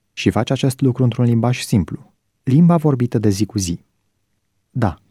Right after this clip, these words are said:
cartea Apocalipsa se concentrează mult asupra evenimentelor ultimelor zile. Dar mai presus de toate aceste teme ale cărții se află Isus.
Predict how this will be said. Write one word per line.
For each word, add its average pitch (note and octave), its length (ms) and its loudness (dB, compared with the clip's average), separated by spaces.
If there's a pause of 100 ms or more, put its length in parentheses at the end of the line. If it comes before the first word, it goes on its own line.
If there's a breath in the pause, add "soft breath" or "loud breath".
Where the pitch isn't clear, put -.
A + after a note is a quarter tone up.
(140)
cartea D#3+ 280 -2
Apocalipsa A#2+ 520 -4
se - 120 -4
concentrează A#2+ 560 0
mult C#3+ 260 2
asupra G#2 320 -2
evenimentelor G#2 720 2
ultimelor G#2 500 0
zile. - 420 -6 (440)
Dar A#2 220 0
mai G#2+ 160 2
presus G#2 340 0
de B2 100 -2
toate A2+ 200 0
aceste G#2+ 340 -2
teme A2+ 200 2
ale G#2 140 2
cărții A#2 420 -4 (360 soft breath)
se - 200 -2
află D3+ 420 0
Isus. - 520 -4